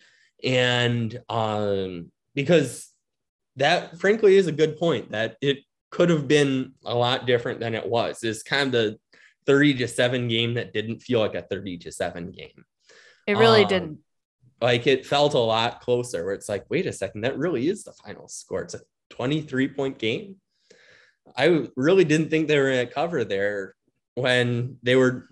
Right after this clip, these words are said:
Speaker 1: when Kent State was driving down to the one. But yeah, no, it seems like Iowa isn't too concerned about that. Um,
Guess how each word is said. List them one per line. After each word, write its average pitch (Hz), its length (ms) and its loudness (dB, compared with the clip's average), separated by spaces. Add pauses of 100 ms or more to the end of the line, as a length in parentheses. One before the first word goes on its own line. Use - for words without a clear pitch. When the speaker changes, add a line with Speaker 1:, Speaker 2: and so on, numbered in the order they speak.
Speaker 1:
when 120 200 -2
Kent 131 260 -2
State 135 260 0
was 120 160 -4
driving 117 420 0
down 113 280 -4
to 117 100 -8
the 95 100 -2
one. 101 500 -6 (720)
But 120 420 2 (420)
yeah, 160 220 2
no, 165 200 4
it 135 100 2
seems 254 400 -6
like 170 280 2 (400)
Iowa 151 460 4
isn't 139 380 -4
too 151 180 -6
concerned 131 460 -2
about 131 340 0
that. 123 340 -2 (200)
Um, 101 680 -4